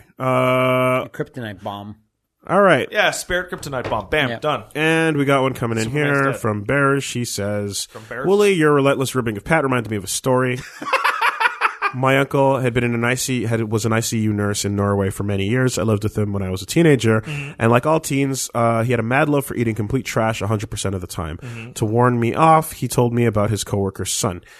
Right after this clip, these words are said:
Speaker 1: The kid was about twenty. His diet consistently was nothing but frozen pepperoni pizza and Coca-Cola.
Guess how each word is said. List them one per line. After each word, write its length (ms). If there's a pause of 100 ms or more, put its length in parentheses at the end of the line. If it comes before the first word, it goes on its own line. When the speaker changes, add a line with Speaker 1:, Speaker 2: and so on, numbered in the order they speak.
(300)
Speaker 1:
The 80
kid 180
was 100
about 200
twenty. 500
His 400
diet 340
consistently 680
was 500
nothing 420
but 200
frozen 500
pepperoni 480
pizza 280
and 120
Coca-Cola. 540